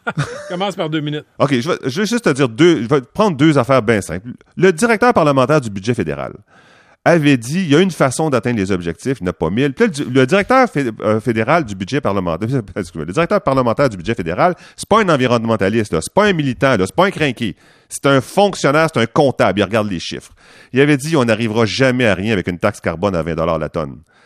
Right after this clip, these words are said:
Speaker 2: Il faut une taxe carbone qui évolue vers le cent dollars la tonne. Puis ça, c'est pas si pire que ça, une taxe carbone à cent dollars la tonne. Mais à vingt dollars la tonne, là, c'est une niaiserie, ok ?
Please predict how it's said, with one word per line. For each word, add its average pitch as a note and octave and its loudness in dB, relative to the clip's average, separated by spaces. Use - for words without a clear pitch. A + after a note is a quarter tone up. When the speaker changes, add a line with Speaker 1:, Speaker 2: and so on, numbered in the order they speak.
Speaker 2:
Il D3 -2
faut G#3+ 4
une D#3 2
taxe D3 2
carbone C3 0
qui C3+ 0
évolue A#2+ 0
vers A#2 2
le G2 -2
cent F#3 0
dollars G#2 4
la D2+ -4
tonne. C2+ -10
Puis C3+ -8
ça, G#3 0
c'est D3 -4
pas D#3 -2
si - -8
pire D3 -2
que A#2+ -2
ça, - -2
une A#2 0
taxe G2+ -6
carbone F2 -4
à D#2 -6
cent F2+ -8
dollars E2 -2
la D2+ -4
tonne. D#2+ -6
Mais A#2+ 0
à D3 2
vingt E3+ 2
dollars F#3 2
la D#3 2
tonne, F#3+ -2
là, D3+ 0
c'est - -8
une A2+ -2
niaiserie, G2 0
ok ? D2 -10